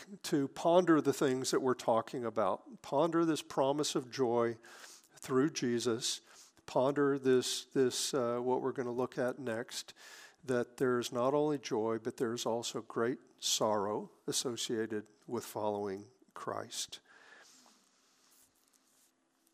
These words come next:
The third passage is in Luke two, verses twenty-two through thirty-eight. And this passage introduces Mary's sorrow.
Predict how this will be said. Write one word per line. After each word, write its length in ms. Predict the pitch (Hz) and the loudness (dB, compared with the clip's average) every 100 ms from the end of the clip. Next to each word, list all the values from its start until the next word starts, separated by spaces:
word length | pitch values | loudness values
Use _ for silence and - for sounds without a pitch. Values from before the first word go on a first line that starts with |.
| _ _ - - | _ _ -20 -4
The 100 | 143 | 0
third 300 | - 160 160 | 4 4 4
passage 500 | - 117 107 127 113 | 0 0 0 -2 -2
is 160 | 120 117 | -4 -4
in 140 | 117 | 0
Luke 260 | 131 139 - | 2 0 0
two, 240 | 160 131 | 0 2
verses 320 | 123 120 143 | 2 0 -2
twenty-two 600 | - 151 127 127 - 123 | -4 0 0 0 -2 -4
through 180 | 123 117 | -2 -4
thirty-eight. 680 | 107 123 113 113 113 107 110 - _ - - | 0 0 2 0 0 -2 -4 -12 _ -16 -8
And 120 | 131 | -2
this 120 | 143 | -2
passage 460 | - 135 131 139 131 | 2 2 2 0 -2
introduces 680 | 135 - 131 127 120 123 113 | -4 -2 0 0 2 -4 -2
Mary's 600 | 123 113 113 110 - - - - - | -2 0 0 0 -2 -6 -12 -20 -6
sorrow. 760 | - - 123 120 113 104 113 | 2 4 6 6 6 2 -2